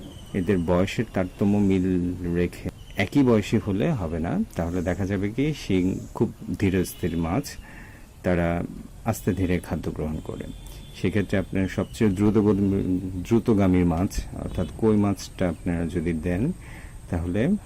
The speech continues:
শিং তার সাথে পাল্লা দিয়ে খেতে পারবে না। সেক্ষেত্রে আপনাদের অ-, উচিত অবশ্যই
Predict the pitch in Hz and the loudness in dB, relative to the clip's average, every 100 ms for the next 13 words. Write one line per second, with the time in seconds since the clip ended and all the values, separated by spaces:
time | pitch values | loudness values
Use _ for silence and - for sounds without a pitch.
0 | - - - - 101 107 113 95 85 - | -10 -16 -12 0 4 4 4 2 0 0
1 | 92 90 87 87 82 95 165 220 98 82 | -4 -2 0 0 0 0 0 0 -2 0
2 | 78 76 73 78 - - - 90 107 - | -2 -2 -2 -4 -6 -8 -4 -2 -2 0
3 | 156 135 - 95 92 92 - - 98 - | 0 0 0 0 0 0 -2 -4 -4 0
4 | 170 - - - - - - 85 90 - | 0 0 -10 -14 -14 -8 -2 0 -2 -2
5 | 123 131 | -2 0